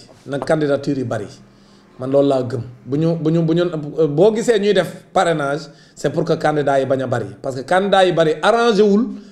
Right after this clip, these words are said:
parti au pouvoir bi nga xam si, wala le candidat sortant, wala candidat sortant bi ki nga xam moom la ngemb. Ñoom arrangé wu leen. Mais opposition bi,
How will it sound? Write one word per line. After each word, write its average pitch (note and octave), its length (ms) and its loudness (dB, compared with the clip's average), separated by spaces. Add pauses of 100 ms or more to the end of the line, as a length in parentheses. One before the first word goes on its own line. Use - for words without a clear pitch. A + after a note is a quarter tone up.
(240)
parti A#3 400 -6
au F#3 100 6
pouvoir B2+ 600 -6 (840)
bi C#3+ 100 0
nga G3 100 2
xam F#3+ 100 2
si, F#3 120 -2
wala E3+ 300 4
le D#3 200 2
candidat F#3 420 2
sortant, E3 420 -2
wala D#3 240 2
candidat F3 500 2
sortant E3 360 0
bi C#3+ 100 -4
ki G3 120 -2
nga F#3+ 80 -2
xam F3+ 120 -2
moom D#3+ 220 0
la D#3 80 2
ngemb. C3 320 0 (200)
Ñoom C#3+ 200 -6
arrangé G#3+ 360 4
wu F3+ 120 6
leen. C3+ 220 0 (520)
Mais E3+ 180 2
opposition C4+ 600 4
bi, A#2+ 160 -8